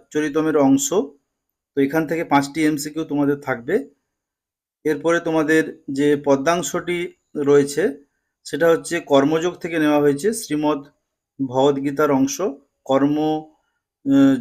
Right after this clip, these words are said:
যোগ ও কর্মসু কৌশলম, এরকমভাবে তোমাদের এই পিসটি রয়েছে। তো এখান থেকেও পাঁচ নম্বর।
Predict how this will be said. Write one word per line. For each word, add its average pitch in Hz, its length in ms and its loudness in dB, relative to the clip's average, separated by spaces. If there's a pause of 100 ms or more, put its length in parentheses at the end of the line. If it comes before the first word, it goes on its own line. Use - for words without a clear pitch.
যোগ 165 260 0
ও 180 100 2 (120)
কর্মসু 151 640 2
কৌশলম, 139 560 2 (440)
এরকমভাবে 147 580 0 (520)
তোমাদের 139 360 6 (260)
এই 135 220 0
পিসটি 143 340 -6
রয়েছে। 139 360 2 (520)
তো - 40 -
এখান 151 220 -2
থেকেও 170 240 -6
পাঁচ 143 280 0
নম্বর। 139 340 4